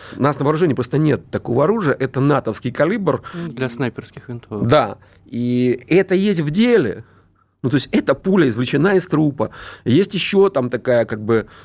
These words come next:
Speaker 1: вещь, э, ну, очень, так сказать, говорящая. Э, из, э, одного из погибших извлечена пуля П М, пистолета Макарова, но входное отверстие у него со спины, а стоял он лицом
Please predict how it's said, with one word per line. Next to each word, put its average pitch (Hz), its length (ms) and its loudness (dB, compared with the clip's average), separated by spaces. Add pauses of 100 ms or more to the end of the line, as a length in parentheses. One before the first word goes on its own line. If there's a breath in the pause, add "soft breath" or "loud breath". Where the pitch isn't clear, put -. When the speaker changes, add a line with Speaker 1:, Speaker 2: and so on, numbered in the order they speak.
(100)
Speaker 1:
вещь, 180 460 0
э, - 40 -6
ну, 120 460 4
очень, 135 260 0
так 113 100 -8
сказать, 113 200 -4
говорящая. 107 800 0 (280 loud breath)
Э, 110 400 2
из, 117 380 -2
э, 117 1080 2
одного 127 360 0
из 123 60 0
погибших 165 520 -4
извлечена 120 360 0
пуля 123 320 0
П 123 180 -2 (120)
М, 226 240 -2 (360 loud breath)
пистолета 117 500 0
Макарова, 92 640 -2 (260 loud breath)
но 135 540 2
входное 151 520 0
отверстие 151 560 -2
у 113 80 -4
него 113 600 0 (320 soft breath)
со - 180 0
спины, 220 500 2 (240 loud breath)
а 95 60 -10
стоял 190 340 2
он 120 140 2
лицом 190 440 0